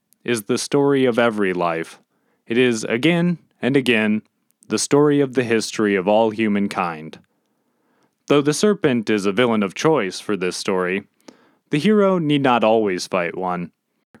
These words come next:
Sometimes our hero Beowulf needn't face a dragon. Sometimes our hero can face some big, hairy Grendel. But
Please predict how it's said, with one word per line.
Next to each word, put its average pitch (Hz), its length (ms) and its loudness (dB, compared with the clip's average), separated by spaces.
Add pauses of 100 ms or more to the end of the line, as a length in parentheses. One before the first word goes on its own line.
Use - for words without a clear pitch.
(360)
Sometimes 135 680 0
our 123 220 -2
hero 131 260 0
Beowulf 113 800 0
needn't 143 480 0
face 101 340 -4
a 107 60 -2
dragon. 87 580 -4 (560)
Sometimes 135 720 -2
our 139 180 -2
hero 160 380 -2
can 151 160 -4
face 143 300 -2
some 131 340 -2
big, 110 400 -4 (120)
hairy 104 600 -4
Grendel. 92 640 -4 (1600)
But 101 400 -2